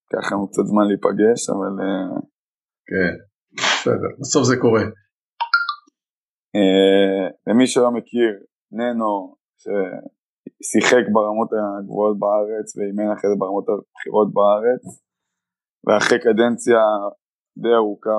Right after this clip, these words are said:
Speaker 1: במושבה הישראלית בנימבורג, אה, מאמן את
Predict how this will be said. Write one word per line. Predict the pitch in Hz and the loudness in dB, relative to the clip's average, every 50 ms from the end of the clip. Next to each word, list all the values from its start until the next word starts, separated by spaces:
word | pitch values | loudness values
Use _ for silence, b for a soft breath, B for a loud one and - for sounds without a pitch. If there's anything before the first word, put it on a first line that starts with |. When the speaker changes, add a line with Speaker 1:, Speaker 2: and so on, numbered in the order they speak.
| 104 98 | -2 -4
Speaker 1:
במושבה | 101 101 101 95 - 98 101 104 104 | -8 -12 -12 -12 -8 -4 -2 0 0
הישראלית | 107 - - - 104 98 107 107 98 98 | -2 -2 -4 -6 -4 -4 -4 -6 -6 -8
בנימבורג, | 104 101 104 113 127 127 127 135 139 143 139 - - - - - _ _ _ _ _ _ _ _ - - | -8 -8 -6 -4 -4 0 2 4 4 4 2 0 -4 -18 -20 -20 _ _ _ _ _ _ _ _ -10 -8
אה, | 101 98 98 90 92 98 92 95 - - - - - - - | -6 -6 -6 -6 -6 -6 -4 -4 -4 -4 -6 -6 -6 -4 0
מאמן | 98 98 107 110 117 120 | 2 4 6 6 6 6
את | 120 - | 4 2